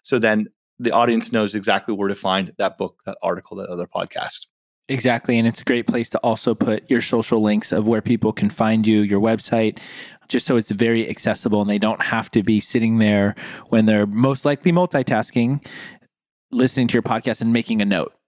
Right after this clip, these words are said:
Speaker 2: right? They know that it's in your show notes. And if it's not, it can be a very frustrating experience.
Speaker 1: Call this information out. Julian, I know you have specific examples that you can share.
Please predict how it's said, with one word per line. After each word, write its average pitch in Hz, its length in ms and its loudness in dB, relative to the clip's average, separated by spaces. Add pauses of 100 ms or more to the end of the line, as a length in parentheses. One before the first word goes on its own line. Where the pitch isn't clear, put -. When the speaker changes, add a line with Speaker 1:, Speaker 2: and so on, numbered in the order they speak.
(120)
Speaker 2:
right? 110 240 2 (220)
They 117 180 2
know 123 400 2
that 104 420 0 (140)
it's 113 220 -2
in 110 140 2
your 101 120 2
show 104 240 0
notes. 85 260 -2
And 107 80 2
if 107 100 -2
it's 107 140 -6
not, 143 380 -2 (460)
it 135 100 0
can 120 80 2
be 123 80 4
a 107 60 0
very 120 340 0
frustrating 95 480 -2
experience. - 580 -6 (340)
Speaker 1:
Call 117 140 2
this 110 180 2
information 104 540 -4
out. 98 240 0
Julian, 117 260 0
I 104 40 2
know 113 80 2
you 135 180 4
have 156 120 0
specific 107 360 -4
examples 95 500 -2
that 92 80 -8
you 90 60 -8
can 92 120 -10
share. - 340 -8